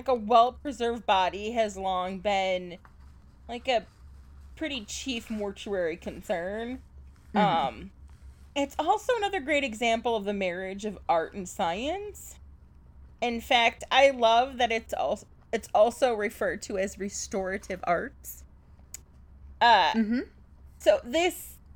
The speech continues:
Speaker 1: this is a topic that I could happily cover, like, all of the things on.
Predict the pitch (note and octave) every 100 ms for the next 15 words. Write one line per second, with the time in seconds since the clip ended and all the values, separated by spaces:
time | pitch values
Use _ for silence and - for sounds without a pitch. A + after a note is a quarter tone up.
0 | - - D#4 D#4+ F#4 B3 A3+ C#4+ G3+ F#3+
1 | A#3 G#3+ F#3+ F3+ F#3+ - F3 - F#3+ -
2 | - G#3 G#3 G#3 - G3+ F3 G3 F3+ D3
3 | F2+ - - - - - - - - -
4 | C4+ D#4 B3+ G#3 F3+ G#3 - G#3+ A3 B3+
5 | C4+ C4+ C#4 D4 D#4